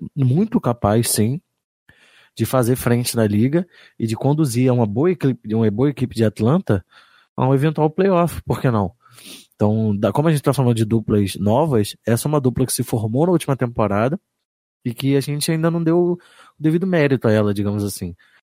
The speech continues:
É uma ótima nova dupla e acredito que vai ser uma dupla a chamar a atenção na próxima temporada, principalmente por causa dessa junção. Os dois funcionaram juntos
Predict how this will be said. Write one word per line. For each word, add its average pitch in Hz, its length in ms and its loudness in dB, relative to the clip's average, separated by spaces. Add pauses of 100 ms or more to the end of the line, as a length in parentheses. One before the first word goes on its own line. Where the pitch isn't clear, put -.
(160)
É 98 60 -6
uma 117 160 2
ótima 131 340 0
nova 120 260 2
dupla 139 420 -2 (380)
e 113 60 0
acredito 120 420 0
que 147 500 -2 (280)
vai 160 180 0
ser - 140 -4
uma 185 100 2
dupla 160 340 0
a 175 40 0
chamar 156 340 0
a - 20 4
atenção 143 420 0
na 120 80 2
próxima 107 300 -2
temporada, 117 500 0 (380)
principalmente 160 560 0
por 156 140 -4
causa 151 180 2
dessa 139 220 0
junção. 135 360 -2
Os 101 100 -2
dois 117 140 -2
funcionaram 123 680 0
juntos 113 340 -6